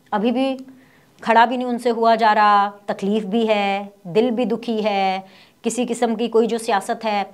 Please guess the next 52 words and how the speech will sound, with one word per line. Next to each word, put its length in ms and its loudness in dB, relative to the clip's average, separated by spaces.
वो 80 -2
सीधी 420 -2
सही 260 0
करवट 360 0
पे 100 2
नहीं 100 -2
बैठ 260 -4
रही 140 -4
है। 360 -6
अभी 200 -2
भी 100 -2
उनके 200 -2
बाल 220 0
बिखरे 280 -6
हुए 240 -6
हैं, 300 -4
अभी 200 -2
भी 120 -2
शेप 200 -2
बड़ी 260 -4
भी 120 -6
होगी, 380 -2
अभी 180 -4
भी 100 -2
परेशानी 440 -4
में 100 -4
होंगे, 280 -2
क्योंकि 280 2
एक 220 4
नहीं, 240 -2
दो 180 2
नहीं, 300 -4
उन्होंने 440 0
मुलाकातें 500 0
की 100 -6
हैं 100 -6
काफ़ी 320 -4
सदर 280 -2
आरिफ 280 -2
अलवी 160 -4
साहब 160 -2
से, 200 -12
और 400 4
सदर 260 2
आरिफ 340 2
अलवी 240 -2
साहब 200 0
को 80 -2
उन्होंने 180 -2
लाहौर 260 -2
बुलाया 280 -2
था, 200 -12